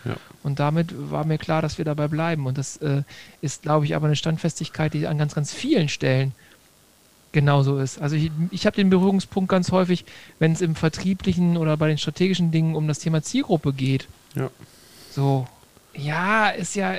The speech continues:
Speaker 2: manchmal ist es sehr verlockend, einen dicken Auftrag von einem dicken Unternehmen mit einem dicken Namen und so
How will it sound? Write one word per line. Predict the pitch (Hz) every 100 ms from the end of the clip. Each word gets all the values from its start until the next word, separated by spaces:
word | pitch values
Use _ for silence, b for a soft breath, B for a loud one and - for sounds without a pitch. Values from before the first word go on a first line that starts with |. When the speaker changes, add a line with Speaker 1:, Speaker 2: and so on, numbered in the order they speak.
| 113 202
Speaker 2:
manchmal | 190 226 220
ist | 233 -
es | 202
sehr | 240 262
verlockend, | 240 220 247 - 175 160
einen | 165 165
dicken | 214 - 190
Auftrag | 185 214 - 196 190
von | - 175
einem | 180 180
dicken | 196 - 185
Unternehmen | 175 170 165 180 196 185
mit | 190
einem | 175 175 185
dicken | 190 190 175
Namen | 170 185 180
und | 175
so | - 175